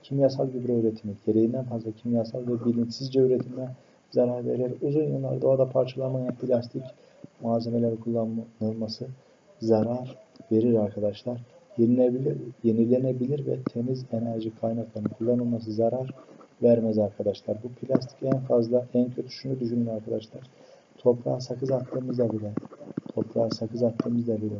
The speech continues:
bu en az, en az beş sene sonra toprağı terk ediyor arkadaşlar. Aman ha unutmayalım, çevremize düzenli bakalım gençler lütfen. Çevremiz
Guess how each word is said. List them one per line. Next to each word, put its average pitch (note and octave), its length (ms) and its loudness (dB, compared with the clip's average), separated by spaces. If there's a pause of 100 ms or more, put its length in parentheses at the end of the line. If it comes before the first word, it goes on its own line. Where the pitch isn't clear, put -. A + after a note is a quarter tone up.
bu B2 320 2 (680)
en A#2+ 220 2 (340)
az, - 260 -8 (1000)
en G#2+ 180 -4 (140)
az G#2 400 -6 (500)
beş A#2+ 260 6
sene A#2 320 0 (140)
sonra A2 260 -2
toprağı G#2 440 -2
terk A#2 320 -8
ediyor A2 220 -4
arkadaşlar. - 500 -8 (580)
Aman A#2+ 360 0
ha A2+ 220 -6
unutmayalım, A2+ 640 -4 (100)
çevremize G#2+ 680 -2 (580)
düzenli G2+ 440 -4 (280)
bakalım G2 400 -6
gençler G2 400 -8 (100)
lütfen. G#2+ 320 -8 (580)
Çevremiz G#2 720 -4